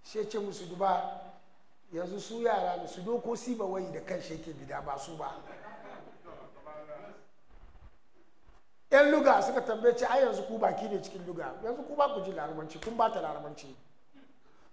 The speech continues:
Ko bi suka fari, karshe aka doko wa-, malamin da ya iya magana, ilmul kalam. An ka kawo shi. Da ya dubi, kuma ba yaro bane, tsoho ne. Ya girmi,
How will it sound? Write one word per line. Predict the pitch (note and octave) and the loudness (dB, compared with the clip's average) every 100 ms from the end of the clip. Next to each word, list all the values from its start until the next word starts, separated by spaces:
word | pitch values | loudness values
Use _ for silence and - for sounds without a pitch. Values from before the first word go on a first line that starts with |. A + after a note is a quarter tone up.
| - | 12
Ko | |
bi | D#4+ F#4 F4+ D4 | 12 12 12 10
suka | - B3 | 6 2
fari, | G#3 G3 F3 - - | 2 -2 -6 -12 2
karshe | A#3+ A#3+ C#4+ D4 - | 4 8 12 12 12
aka | E4 C#4+ | 10 8
doko | C4 C4+ C4 C4+ | 8 10 12 12
wa-, | D4 D#4 | 12 10
malamin | C4+ D#4 E4+ C#4+ C#4+ C4+ | 10 12 12 10 6 4
da | B3 | 6
ya | B3+ | 6
iya | D4+ C#4 | 6 4
magana, | - G3 - D#3+ - - | 4 2 2 0 -6 -10
ilmul | - G#3+ G#3 | -6 -4 -2
kalam. | G#3+ G#3 F#3 - - - - - - - - - - - - - | 4 6 6 4 -8 -14 -18 -20 -20 -20 -20 -20 -20 -20 -20 -8
An | G3 G3 | -4 -4
ka | F#3+ | -4
kawo | D#3+ D#3 D#3 | -4 -4 -6
shi. | D#3 - - - - - - - - | -8 -12 -16 -20 -20 -20 -20 -20 -6
Da | F3 | -2
ya | |
dubi, | G#3+ F#3 F#3+ - | -2 -4 -12 -2
kuma | A3 | 2
ba | A3+ A3 A#3 A#3+ | 6 8 10 8
yaro | G3 | 4
bane, | F3+ E3 | -2 -6
tsoho | - G3 F3+ F#3+ - | 0 2 2 2 -2
ne. | - | -4
Ya | A3 C4 | 0 0
girmi, | G3 E3+ | 0 -6